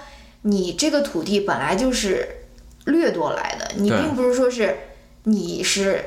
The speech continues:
Speaker 1: 就是这个的最原始的拥-，拥有的居民，
Speaker 2: 嗯。
Speaker 1: 或者说是，嗯，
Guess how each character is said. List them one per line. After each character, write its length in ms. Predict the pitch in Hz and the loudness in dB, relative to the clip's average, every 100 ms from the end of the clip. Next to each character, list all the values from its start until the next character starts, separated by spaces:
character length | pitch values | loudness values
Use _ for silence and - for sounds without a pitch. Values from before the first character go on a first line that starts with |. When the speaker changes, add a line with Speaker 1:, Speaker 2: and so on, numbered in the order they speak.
| - - - | -8 -14 -2
Speaker 1:
就 140 | 233 | 0
是 100 | 214 | 2
这 180 | 226 208 | 2 2
个 80 | 175 | 0
的 340 | 98 - - | 0 -2 -4
最 240 | - 262 190 | -2 0 2
原 260 | 160 185 | 2 2
始 200 | 220 185 | 2 2
的 340 | 165 - - - | -2 -4 -6 -4
拥-， 220 | 202 185 190 | -2 -2 0
拥 180 | 214 | 2
有 280 | 208 - - | 2 0 -2
的 80 | - 123 202 | 0 2 2
居 160 | 180 214 | 2 2
民， 220 | 202 - | 2 -2
Speaker 2:
嗯。 40 | |
Speaker 1:
或 160 | 196 196 | 0 0
者 80 | 175 | 2
说 160 | 185 | 0
是， 320 | 185 175 165 165 - 160 | -2 0 -2 -2 -8 -10
嗯， 220 | 165 | -8